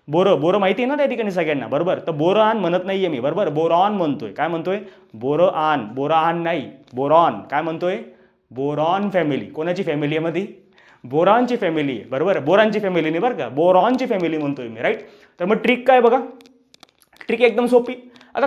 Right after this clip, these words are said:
खाण्यापिण्याच्या वस्तू आहे त्या ठिकाणी, बरोबर, राईट? तर माझ्याही पोटाला भूक लागून गेली आणि तुम्हालाही थोडंसं तोंडात पाणी आलेलं असेल, काही हरकत नाहीये, बरोबर? लेक्चर ऐकलं गेलं का आपण त्या ठिकाणी आरामात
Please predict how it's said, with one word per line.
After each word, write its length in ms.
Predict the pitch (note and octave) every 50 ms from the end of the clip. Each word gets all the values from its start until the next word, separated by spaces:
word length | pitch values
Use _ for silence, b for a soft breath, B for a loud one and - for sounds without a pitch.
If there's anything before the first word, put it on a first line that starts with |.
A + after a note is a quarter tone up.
| -
खाण्यापिण्याच्या 580 | - G#3 G3+ G#3 G#3 G#3 A3 G#3+ G#3+ G#3 G#3+ G#3
वस्तू 300 | G#3 G#3+ G#3 G#3+ - B3+
आहे 120 | A3+ G3
त्या 80 | G3+ G3+
ठिकाणी, 360 | F#3+ G3 G3 G3 F3 F3 F3+
बरोबर, 280 | F3+ E3 F3 G#3+ G#3 G3
राईट? 200 | F#3+ G3+ A#3 B B B B B B -
तर 60 | D3
माझ्याही 300 | D3 D#3+ E3+ F3 F#3+ G3
पोटाला 280 | G3 G#3 G3 G3+ G3+
भूक 160 | G3 F3 D#3 E3
लागून 300 | D#3 C#3+ C#3 C#3+ C#3+ D3
गेली 160 | D3 D3+ D#3+ D#3 D3 -
आणि 120 | C#3+ D3 D3
तुम्हालाही 320 | E3+ E3+ F3+ F3+ F3 E3+ F3
थोडंसं 240 | F3 E3 D3 C#3+ D3
तोंडात 260 | C#3+ D3+ D3+ D3+ D3+
पाणी 280 | D3+ D3+ D#3 D3+ D3+ D3+
आलेलं 300 | D3 D3 D3+ D3 D3 C#3+
असेल, 240 | C#3+ C#3+ C#3+ C3 C#3 C#3+ _ _
काही 120 | - E3+ E3+
हरकत 340 | D3+ C#3 - - D3+ C#3+ D3+
नाहीये, 240 | D#3+ D3+ C#3 B2 C3+ - -
बरोबर? 300 | C3 C#3 C#3+ D3 F3 F#3 B B B B
लेक्चर 280 | C#3+ D3+ D#3 D#3 - F3+
ऐकलं 260 | E3+ E3+ E3+ F3+ F3+
गेलं 160 | F3 F#3 F#3
का 160 | F3 - E3+ F#3 G3 B B B B B B
आपण 320 | - D3+ D3 F3+ F3+ G3
त्या 200 | G3 - - F3+
ठिकाणी 300 | F3 D#3+ E3 - E3 F#3+
आरामात 360 | G#3 F#3 E3 E3 E3 F3 F3+